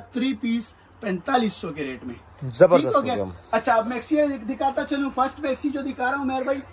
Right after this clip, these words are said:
Speaker 2: Maxi
Speaker 1: ये
Speaker 2: थोड़ी heavy है जी आज की।
Speaker 1: हाँ, Maxi heavy है, बताता चलूँ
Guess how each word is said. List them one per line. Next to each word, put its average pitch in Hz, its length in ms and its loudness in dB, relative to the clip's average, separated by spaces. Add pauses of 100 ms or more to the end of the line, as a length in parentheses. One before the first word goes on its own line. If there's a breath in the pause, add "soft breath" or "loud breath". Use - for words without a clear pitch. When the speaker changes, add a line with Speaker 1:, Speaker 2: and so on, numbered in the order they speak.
Speaker 2:
Maxi 160 300 4
Speaker 1:
ये 240 80 -2
Speaker 2:
थोड़ी 220 200 8
heavy 165 280 6
है 208 120 4
जी 214 100 6
आज 175 320 10
की। 185 160 -6
Speaker 1:
हाँ, 214 440 -2
Maxi 208 440 -6
heavy 208 400 -6
है, 185 420 -8
बताता 185 400 -8
चलूँ 226 280 -8